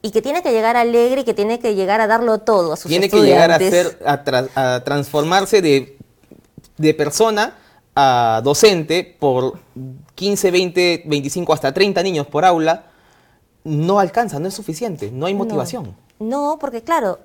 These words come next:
Speaker 1: la, el, el mito que se tiene es, tienes problemas, el maestro no puede tener problemas y los deja fuera
Speaker 2: Ujú.
Speaker 1: del aula, y tienes que llegar a entender y empatizar con todos tus estudiantes.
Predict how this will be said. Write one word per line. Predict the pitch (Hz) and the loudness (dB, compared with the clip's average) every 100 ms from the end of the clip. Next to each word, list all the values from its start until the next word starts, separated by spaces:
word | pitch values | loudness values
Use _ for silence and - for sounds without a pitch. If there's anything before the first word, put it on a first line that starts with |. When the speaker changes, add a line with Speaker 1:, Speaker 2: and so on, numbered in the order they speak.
| _ _ | _ _
Speaker 1:
la, | 226 214 202 202 202 | 0 2 2 2 -2
el, | 190 202 - | -4 -2 -2
el | 247 | -2
mito | 269 285 | 0 0
que | 277 | -2
se | 240 | -6
tiene | 240 233 202 190 170 | -4 -4 -4 -4 -6
es, | 165 - | -10 -10
tienes | 254 285 302 | -4 -2 -2
problemas, | 269 262 269 269 339 | -2 0 -2 -2 -6
el | 262 | -6
maestro | 208 220 220 | -6 -6 -8
no | 226 | -8
puede | 226 233 | -8 -8
tener | 220 220 | -8 -8
problemas | 226 220 226 240 233 | -6 -6 -6 -8 -6
y | |
los | 190 | -6
deja | 196 214 | -6 -8
fuera | 208 202 175 - 165 _ | -8 -4 -4 -6 -14 _
Speaker 2:
Ujú. | 208 190 | -14 -6
Speaker 1:
del | 185 175 | -4 -4
aula, | 170 170 170 | -4 -4 -6
y | 196 | -8
tienes | 196 233 247 | -6 -6 -6
que | 247 | -4
llegar | 214 202 214 254 - - | -4 -2 -2 -2 -6 -8
a | 208 220 240 - _ _ _ _ | -4 -4 -6 -12 _ _ _ _
entender | 196 185 190 190 196 226 247 | -6 -6 -6 -6 -4 -2 -2
y | 214 | -2
empatizar | 196 190 185 190 208 | -4 -6 -8 -8 -8
con | 214 202 | -6 -6
todos | 214 208 202 | -4 -6 -6
tus | 196 | -12
estudiantes. | 185 175 165 - - - - | -12 -12 -10 -12 -14 -20 -20